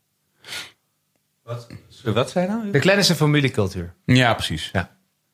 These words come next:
Speaker 4: Ja, dat zou ik willen zeggen.
Speaker 3: Ja.
Speaker 4: Dat zou ik willen zeggen. Laat ik het zo zeggen, daar werken we naartoe.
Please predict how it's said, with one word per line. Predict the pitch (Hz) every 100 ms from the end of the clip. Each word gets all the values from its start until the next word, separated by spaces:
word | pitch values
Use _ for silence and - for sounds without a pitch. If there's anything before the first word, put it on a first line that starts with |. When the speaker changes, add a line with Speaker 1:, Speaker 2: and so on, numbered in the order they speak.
| _
Speaker 4:
Ja, | 127 87
dat | 107 117
zou | 156 139
ik | 113
willen | 127 107
zeggen. | 87 80 71 82
Speaker 3:
Ja. | - - _ - -
Speaker 4:
Dat | 135
zou | 131 131
ik |
willen | 120 104
zeggen. | 98 101
Laat | 156
ik | 160
het | 156
zo | 180
zeggen, | 143 107
daar | 110 147
werken | 151 143 127
we |
naartoe. | 120 107 101